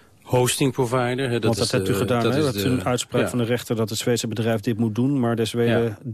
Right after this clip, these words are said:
Speaker 2: kwamen niet opdagen en vervolgens dacht u, "We gaan naar de providers."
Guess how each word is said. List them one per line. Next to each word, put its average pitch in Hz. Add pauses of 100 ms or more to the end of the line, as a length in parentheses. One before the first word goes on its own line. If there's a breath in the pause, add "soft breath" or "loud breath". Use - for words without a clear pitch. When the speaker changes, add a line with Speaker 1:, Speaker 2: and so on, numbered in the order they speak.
(160)
Speaker 2:
kwamen 143
niet 151
opdagen 135
en 123
vervolgens 110
dacht 107
u, 110
"We 110
gaan 104
naar 98
de 92 (120)
providers." 92